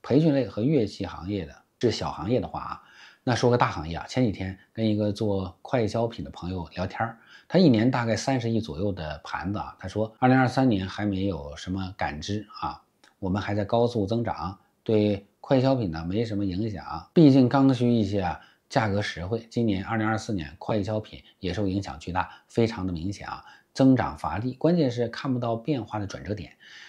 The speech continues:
这个更让人有压力。还有一个朋友，他说前两天跟某券商开会的时候，看到一个报告，餐饮行业整个生态供应链，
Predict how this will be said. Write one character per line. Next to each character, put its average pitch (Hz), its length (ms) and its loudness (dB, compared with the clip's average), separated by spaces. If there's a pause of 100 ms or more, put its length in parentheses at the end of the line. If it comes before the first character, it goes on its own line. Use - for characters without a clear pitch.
(140)
这 202 200 6
个 139 160 6
更 170 220 0
让 151 160 2
人 113 140 2
有 82 140 -2
压 95 200 -2
力。 135 220 -4
还 120 160 -2
有 110 100 2
一 87 60 -4
个 95 80 -6
朋 85 240 -8
友， 104 120 -6 (380)
他 110 140 -4
说 113 160 4
前 113 160 -2
两 104 120 0
天 101 280 -8 (160)
跟 110 180 0
某 87 300 0
券 104 260 -2
商 110 260 -4
开 113 200 -8
会 127 100 0
的 92 80 -2
时 - 120 -10
候， - 180 -20 (200)
看 - 160 -2
到 104 80 2
一 98 120 2
个 101 180 2
报 107 180 0
告， 123 240 -2 (300)
餐 180 200 4
饮 127 80 6
行 101 200 0
业 127 100 6
整 85 240 -2
个 123 140 4
生 151 240 2
态 131 160 -2
供 127 180 2
应 117 80 2
链， 127 240 0